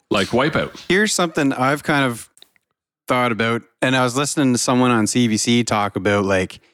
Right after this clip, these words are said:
Speaker 2: the relevance of Jeopardy and, like, how it got to be so big.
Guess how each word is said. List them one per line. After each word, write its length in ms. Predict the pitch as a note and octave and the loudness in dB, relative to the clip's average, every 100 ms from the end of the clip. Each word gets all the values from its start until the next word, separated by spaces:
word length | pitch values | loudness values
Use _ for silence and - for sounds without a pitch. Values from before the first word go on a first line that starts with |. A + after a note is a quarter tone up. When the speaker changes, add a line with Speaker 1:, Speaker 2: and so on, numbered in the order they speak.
| _ _ _ - | _ _ _ -2
Speaker 2:
the 80 | A#2 | 0
relevance 680 | G#2+ G#2+ A#2 G#2 G2+ - | 2 2 0 0 -2 -2
of 300 | G2+ F2+ - - _ _ _ _ _ _ - | -2 -4 -8 -20 _ _ _ _ _ _ -6
Jeopardy 720 | A2 G#2+ - A2 G2 F#2+ F#2+ - | -2 -2 0 0 2 2 0 -2
and, 160 | A2 G#2 | -2 0
like, 220 | G2+ G2+ | 2 0
how 280 | A2 A#2 A2+ | -2 0 0
it 160 | G#2 - | -2 -2
got 280 | A2 G#2+ | -2 -2
to 80 | - | -4
be 160 | G2 G2 | -2 -2
so 380 | - A2 G#2 G#2 | -2 0 0 0
big. 480 | G2 G#2+ G#2 F2+ | 0 0 0 -4